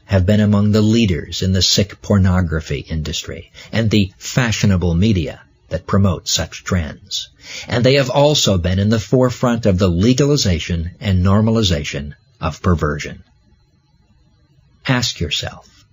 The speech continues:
what kind of a group would dehumanize the members of a race or people?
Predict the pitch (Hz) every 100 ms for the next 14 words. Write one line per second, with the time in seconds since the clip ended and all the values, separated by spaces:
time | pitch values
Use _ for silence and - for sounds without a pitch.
0 | _ _ _ _ _ 110 139 175 - -
1 | _ - - 120 127 120 110 104 90 87
2 | 71 - - _ _ _ _ - 113 113
3 | 95 110 139 131 - 147 135 104 80 73
4 | 71 78 - 110 90 92 92 98 101 113
5 | 98 78 71 - - - 92 - 76 69
6 | -